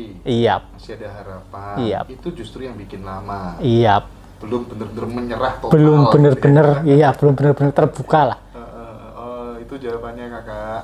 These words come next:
Speaker 2: ya. Jadi, ketika kemudiannya diharap-harap adalah momen ahanya, malah justru nggak datang-datang, ya. Mas semisal merasa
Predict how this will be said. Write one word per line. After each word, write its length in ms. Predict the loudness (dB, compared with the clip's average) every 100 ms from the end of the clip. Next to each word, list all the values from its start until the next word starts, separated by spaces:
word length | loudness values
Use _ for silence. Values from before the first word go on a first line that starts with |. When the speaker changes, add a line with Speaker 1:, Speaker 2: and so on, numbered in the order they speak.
| -12
Speaker 2:
ya. 240 | -14 -14 -14 -16 -20 -20 -20 -20 -20 -20 -16
Jadi, 440 | -14 -12 -10 -8 -8 -8 -12 -16 -14
ketika 400 | -12 -4 -2 -2
kemudiannya 640 | -6 -8 -6 -4 -4 -4
diharap-harap 560 | -4 -2 -2 0 0 0
adalah 320 | -4 -4 -6
momen 320 | -6 -6 -6
ahanya, 480 | -6 -4 -4 -4 -4
malah 240 | -4 -4
justru 320 | -6 -6 -2 0
nggak 240 | 0 0
datang-datang, 540 | -2 0 -2 0 -2 -2 -8 -10 -10 -10 -12 -10
ya. 320 | -6 -4 -4 -6 -10 -10 -8 -10 -10 -10 -10 -6 0
Mas 240 | 0 0
semisal 480 | -4 -4 -2 -2 -2
merasa 400 | 0 -2 0